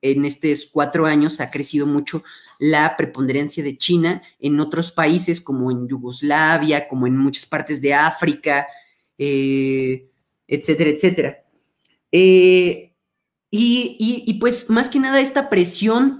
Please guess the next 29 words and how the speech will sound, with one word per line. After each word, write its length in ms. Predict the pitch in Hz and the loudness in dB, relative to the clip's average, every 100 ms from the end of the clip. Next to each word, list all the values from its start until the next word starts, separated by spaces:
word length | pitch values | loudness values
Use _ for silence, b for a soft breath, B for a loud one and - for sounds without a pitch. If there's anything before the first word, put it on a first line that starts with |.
| - | -6
que 80 | |
se, 360 | 220 202 165 - | -2 0 0 -2
que 100 | 190 | -6
se 140 | 190 180 | -4 -4
siente 580 | - 190 240 262 233 | -2 0 0 0 -4
con 380 | - 170 214 190 | -2 0 0 0
los 180 | 156 156 | -2 -4
chinos, 460 | - 214 233 175 170 | -6 -2 -2 -2 -2
¿no? 220 | 185 - B B B B B _ | -6 -6 B B B B B _
Que 160 | - 175 | 2 4
ya 320 | 180 175 175 | 6 6 4
dicen 420 | 175 175 180 165 | 2 0 0 0
que, 800 | 156 147 139 139 131 127 120 127 127 _ _ _ - | 0 -2 -2 0 -2 -2 -4 -8 -14 _ _ _ -4
que 340 | 165 156 151 165 | 0 2 0 -2
TikTok 600 | 175 - 175 147 170 170 | -6 -4 -4 0 0 -2
se 200 | - 156 | -6 -4
volvió, 560 | 139 139 139 147 147 - | -2 -2 0 0 0 0
es 200 | - - | -4 -2
un 180 | 160 | 0
arma 540 | 147 139 151 165 147 143 | 2 0 0 0 -2 -4
que 80 | 131 | -6
nos 220 | 127 131 | -6 -6
está 340 | - 135 147 | -8 -6 -6
controlando 920 | 156 151 147 131 135 147 165 156 151 - | -2 -2 -2 0 2 2 2 0 -4 -6
con 220 | 123 120 | -6 -4
los 180 | 127 - | -6 -6
chinos 640 | - 156 175 185 151 151 | -2 2 4 4 2 -2
para 500 | - 113 110 117 120 b b b b | -6 -6 -4 -8 -12 b b b b
verifi-, 520 | 135 139 135 135 135 | -4 -2 -2 -4 -10